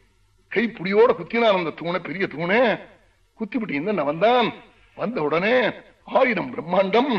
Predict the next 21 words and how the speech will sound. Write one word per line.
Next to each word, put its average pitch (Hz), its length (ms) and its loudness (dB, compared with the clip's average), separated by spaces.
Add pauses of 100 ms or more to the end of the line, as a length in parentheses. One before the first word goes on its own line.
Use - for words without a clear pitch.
(380)
வெடிச்சது 180 420 -2
போல 180 220 0 (580)
ஒரு 226 120 -4
சப்தம் 190 420 2
கேட்டுது. 220 600 2 (280)
எங்க 269 220 2
இருந்து 185 240 4
வந்தது 202 320 -4
சப்தம்னு 196 420 0
பார்த்தானாம். 214 600 2 (340)
தார்னு 240 360 4
வெடிச்சுதான். 226 580 4 (280)
வெடிச்ச 247 400 2
தூண்ல 233 300 0
இருந்து 226 260 0 (500)
பக்தனான 233 540 4 (480)
பிரகலாதனுடைய 220 760 2 (460)
வாக்கை 254 340 4
சத்தியமா 240 460 4
பண்ண 220 240 2 (480)
சர்வேஸ்வரன் 262 680 4